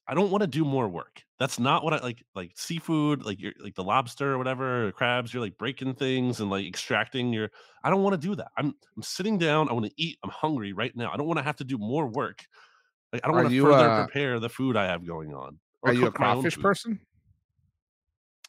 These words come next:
Speaker 1: Uh, not really.
Speaker 2: See, like, that's
Speaker 1: No.
Speaker 2: a food that I think that maybe if you gave it some time, you would learn, because it's really all about the vibe.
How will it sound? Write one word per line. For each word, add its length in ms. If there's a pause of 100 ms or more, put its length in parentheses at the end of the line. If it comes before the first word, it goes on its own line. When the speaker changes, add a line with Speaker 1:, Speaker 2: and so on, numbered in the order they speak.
(300)
Speaker 1:
Uh, 760
not 300
really. 260 (600)
Speaker 2:
See, 220
like, 180
that's 220
Speaker 1:
No. 0
Speaker 2:
a 60
food 220
that 100
I 80
think 240
that 100
maybe 420
if 80
you 100
gave 180
it 100
some 160
time, 480
you 160
would 180
learn, 280
because 340 (220)
it's 180
really 380
all 180
about 240
the 60
vibe. 420